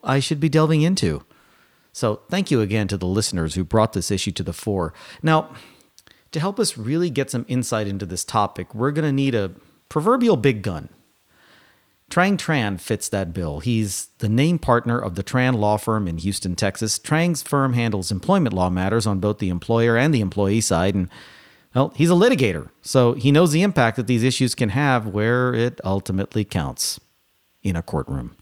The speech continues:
If you've been reading your Texas Bar Journal, you might also recognize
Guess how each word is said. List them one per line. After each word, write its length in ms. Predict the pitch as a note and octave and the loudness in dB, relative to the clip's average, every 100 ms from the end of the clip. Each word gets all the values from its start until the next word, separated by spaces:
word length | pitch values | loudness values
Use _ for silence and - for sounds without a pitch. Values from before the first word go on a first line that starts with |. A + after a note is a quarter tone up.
| _ - _ _ _ _ _ _ _ _ _ - | _ -20 _ _ _ _ _ _ _ _ _ -8
If 160 | A2 | -2
you've 100 | C3 | 0
been 120 | A2+ G#2 | 0 0
reading 260 | B2 B2 | 2 2
your 100 | G#2+ | 0
Texas 320 | - B2+ - | -2 -4 -4
Bar 240 | G2 A#2 A2+ | -4 0 0
Journal, 280 | G#2+ G2 G2 | 0 -4 -2
you 100 | G#2 | 0
might 180 | B2 B2 | 2 2
also 240 | A#2 A#2 | 2 0
recognize 720 | G2+ A2+ A2+ G#2+ G#2 G2 - | -2 -2 -2 -2 -2 -2 -6